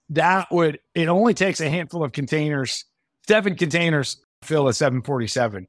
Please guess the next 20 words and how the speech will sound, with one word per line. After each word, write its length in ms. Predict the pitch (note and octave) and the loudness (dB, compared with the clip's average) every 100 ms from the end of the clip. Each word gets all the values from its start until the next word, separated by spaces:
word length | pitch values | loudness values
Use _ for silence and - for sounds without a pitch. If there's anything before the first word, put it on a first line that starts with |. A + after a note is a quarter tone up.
| - | -8
And 80 | B2+ | -6
there's 160 | B2+ B2+ | -4 0
about 200 | C3 G#2+ | 0 0
six 220 | E3 - | -4 0
hundred 320 | D#3 C#3+ B2+ | 0 0 0
seven, 320 | C#3+ C3 B2+ - | 0 0 -2 -4
cargo 280 | - C#3 C3 | 0 2 2
seven 280 | A2+ A#2+ A2 | 0 0 0
forty-sevens 580 | A2+ A2+ - A2+ A2 G2+ | -2 -2 2 2 2 -2
in 80 | G#2+ | 0
the 80 | |
world, 300 | G#2 G#2 G2+ | 2 4 4
if, 160 | G2 - | 0 -6
if 180 | A2+ G2+ | -6 0
I, 140 | A2 G#2 | 0 0
if 140 | A2 | -2
my 120 | A2+ G#2+ | -2 0
memory 320 | A2+ A2 G2+ | 2 0 -2
serves 360 | - A#2 G#2+ | 2 2 2
me. 220 | G#2 F#2+ | -4 -10